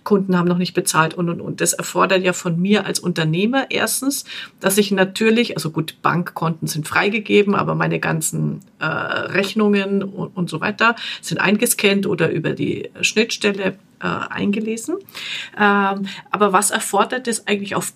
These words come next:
eurer Seite? Wie habt ihr eure Arbeit verändern müssen, dass ihr dann auch sagt, okay, wenn jetzt, äh, die Verbuchung auch stattfinden muss oder muss das vielleicht gar nicht, ähm,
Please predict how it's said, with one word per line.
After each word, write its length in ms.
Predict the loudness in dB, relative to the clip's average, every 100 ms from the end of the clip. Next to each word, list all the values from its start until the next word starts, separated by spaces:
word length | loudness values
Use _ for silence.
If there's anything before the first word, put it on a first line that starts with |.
| -2
eurer 460 | 4 4 4 0
Seite? 560 | 0 2 2 2 2 2
Wie 160 | 0
habt 240 | 0 -4 -6
ihr 280 | -6 -2 -2
eure 320 | -2 -4 -2
Arbeit 460 | 0 -2 -2 -4 -2
verändern 640 | -4 -2 0 2 0 0
müssen, 480 | 0 0 0 0 -2 -4
dass 320 | -2 2 0 0
ihr 200 | -2 2
dann 220 | 2 2
auch 220 | 2 0
sagt, 340 | 0 0 -2 -2
okay, 340 | 0 4 4
wenn 140 | 4
jetzt, 300 | 0 -2 -6 -8 -14 -14 -12 0
äh, 380 | 2 2 0 -6 -8
die 100 | -6
Verbuchung 680 | 0 0 2 2 4 2 2
auch 200 | 0 0
stattfinden 760 | 0 0 -2 -2 -4 -4 -4
muss 140 | -4 0
oder 160 | 4
muss 240 | 6 6 4
das 140 | 2
vielleicht 400 | 0 -4 -6 -6
gar 180 | -8 -4
nicht, 300 | -2 -2 -6 -14 -16 -18 -6
ähm, 480 | -2 0 0 -2 -4